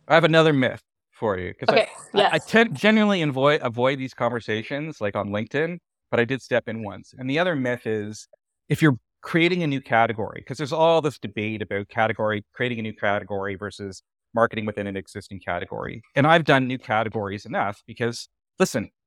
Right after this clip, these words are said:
Speaker 1: if I could choose to, s-, you know, it's a lot easier to market within an existing category. But when marketing an existing category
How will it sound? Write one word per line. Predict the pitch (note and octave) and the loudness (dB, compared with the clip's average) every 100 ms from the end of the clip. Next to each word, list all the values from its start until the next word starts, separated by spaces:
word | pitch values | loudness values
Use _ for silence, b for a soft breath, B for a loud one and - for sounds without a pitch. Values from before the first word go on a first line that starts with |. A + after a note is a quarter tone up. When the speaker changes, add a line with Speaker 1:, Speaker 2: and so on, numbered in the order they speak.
| _ _ _ _ _ _ - | _ _ _ _ _ _ -2
Speaker 1:
if | E3+ | 4
I | E3 | 4
could | D3 | 2
choose | - A3+ A#3 - | 0 0 0 -2
to, | C#3 C3+ | -4 -4
s-, | B2 | -8
you | C#3+ B2 | -10 -8
know, | A#2+ | -8
it's | C3+ | -4
a | D3 | 4
lot | E3 | 4
easier | D3+ F#3 D3+ C3 | 4 -2 -2 -2
to | A2+ | 0
market | A2+ A2+ A#2 | 0 0 -4
within | A2 G#2+ | -8 -8
an | G2+ | -8
existing | G2 A2 G#2 G2 | -8 -10 -10 -12
category. | - B2 B2+ G#2 F2+ F2+ A#2+ _ _ - | -2 0 0 -6 -14 -16 -18 _ _ -4
But | C3 | 2
when | C3+ C3 A#2+ _ | 4 2 -2 _
marketing | B2 D3 D3 C#3 | 4 4 4 -2
an | B2 | -4
existing | A2 A#2+ A#2 A2 | -6 -10 -12 -8
category | A#2 A#2 B2 A2 G2 G2 G#2 | -2 -2 -2 -4 -6 -8 -12